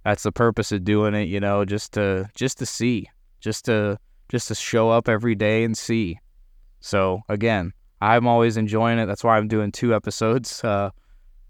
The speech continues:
relatively, relatively close to each other. So, again, if you're listening at this point,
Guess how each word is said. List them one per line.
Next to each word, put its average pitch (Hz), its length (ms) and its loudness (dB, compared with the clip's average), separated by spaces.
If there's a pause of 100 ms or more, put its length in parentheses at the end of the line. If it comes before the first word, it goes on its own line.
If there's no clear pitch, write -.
relatively, 110 960 2
relatively 117 540 0
close 120 340 0
to 101 100 0
each 95 200 -2
other. 90 340 -2
So, 95 400 -2 (240)
again, 117 300 0
if 98 100 -4
you're 131 140 2
listening 123 420 0
at 101 60 -4
this 110 200 -2
point, 101 460 -2